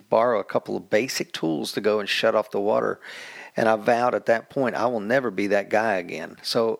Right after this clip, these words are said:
I don't have a ton of tools in my truck, but I have a few basic tools that can do ninety percent of the, of the job. And I think that's the point of, sometimes with the curse of knowledge, I, you know,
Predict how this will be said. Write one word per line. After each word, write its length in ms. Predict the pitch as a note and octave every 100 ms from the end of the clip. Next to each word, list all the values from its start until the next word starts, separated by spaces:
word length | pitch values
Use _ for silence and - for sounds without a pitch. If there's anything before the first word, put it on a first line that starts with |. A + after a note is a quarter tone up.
| _
I 100 | B2
don't 220 | E3+ F#3 -
have 320 | - C3 G#2+
a 180 | D#2 - - - - _ -
ton 240 | - E3
of 120 | F3
tools 340 | - E3 E3 D#3
in 100 | D3
my 100 | C3
truck, 400 | - D3+ C#3+ - - - -
but 140 | A2+
I 80 | A2+
have 360 | B2+ B2+ - -
a 80 | G2+
few 340 | - C#3 D3+
basic 500 | C2+ - - - -
tools 360 | - A#2+ G#2 G2+
that 140 | G#2+
can 140 | G#2
do 140 | F#2+ G2+
ninety 400 | G2+ G#2 A2 G#2
percent 380 | - - G#2+ F#2+
of 100 | F2+
the, 180 | F#2+ - _
of 100 | -
the 80 | -
job. 320 | - A2 F#2
And 100 | G2
I 60 | A2
think 240 | D3 C#3+
that's 280 | B2+ A#2+ -
the 120 | -
point 420 | - - D#3 C#3+
of, 340 | - G2+ G2 - - - - - -
sometimes 540 | - C#3+ D3+ C3+ A#2
with 100 | A#2+
the 60 | -
curse 400 | - D3 A2+ -
of 120 | G2+
knowledge, 600 | G2+ C3 D#3 G#2 F#2 - - - - - _ _ _ - -
I, 80 | A2 - - - _ -
you 120 | A2+
know, 160 | F#2